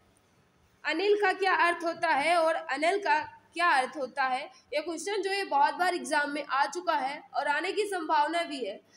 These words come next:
हर practice set में ये question जो है ये लगभग रहता है। तो सभी मित्र बताएंगे इसका right answer क्या होगा। याद रखना अनिल का अर्थ होता है हवा, जबकि अनल का क्या होता है? आग। Option number B के साथ जाएगा। जो भी भाई बहन, जो भी मित्र हमारे बता रहे हैं option number बी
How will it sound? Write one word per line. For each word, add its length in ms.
हर 160
practice 440
set 180
में 160
ये 160
question 380
जो 120
है 140
ये 100
लगभग 400
रहता 260
है। 220
तो 80
सभी 320
मित्र 260
बताएंगे 440
इसका 240
right 280
answer 280
क्या 180
होगा। 300
याद 340
रखना 260
अनिल 300
का 100
अर्थ 260
होता 260
है 260
हवा, 480
जबकि 300
अनल 280
का 160
क्या 200
होता 320
है? 260
आग। 300
Option 360
number 220
B 200
के 140
साथ 240
जाएगा। 480
जो 160
भी 140
भाई 200
बहन, 180
जो 140
भी 100
मित्र 220
हमारे 280
बता 280
रहे 120
हैं 80
option 240
number 220
बी 320